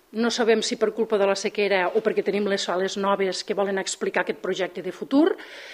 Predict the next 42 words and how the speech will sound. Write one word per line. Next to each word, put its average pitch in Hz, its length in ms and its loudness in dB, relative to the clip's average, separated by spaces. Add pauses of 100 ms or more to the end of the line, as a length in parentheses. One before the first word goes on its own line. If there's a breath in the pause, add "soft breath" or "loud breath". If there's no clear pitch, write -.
(140 loud breath)
però 233 160 6
sobretot 233 440 4
el 262 80 4
que 247 80 2
ha 226 40 10
augmentat 220 720 2
són, 247 420 2
em, 185 760 2
que - 120 -2
ens 214 120 0
hagin 240 280 4
demanat 226 360 2
que - 80 -6
anem 226 160 -2
a - 40 -16
explicar - 340 -4
aquest 240 180 -4
projecte 214 400 0
fora. 151 300 -4 (380 loud breath)
Llavors 190 320 -2
hem 214 160 4
entrat 208 280 0
a 208 80 4
la 196 120 2
roda 196 260 0
de 196 140 0
les 180 320 0
aules 185 280 -2
d'extensió 190 520 -4
universitària, 226 760 2 (340 loud breath)
vam 208 160 2
començar 196 400 0
per 190 160 2
Barcelona, 208 640 2 (340 loud breath)
hem 170 80 -8
fet - 200 -8
Badalona, 196 560 0
hem 220 80 -6
fet - 160 -12
Castellar 180 360 -4
del 175 160 -4
Vallès, 247 380 4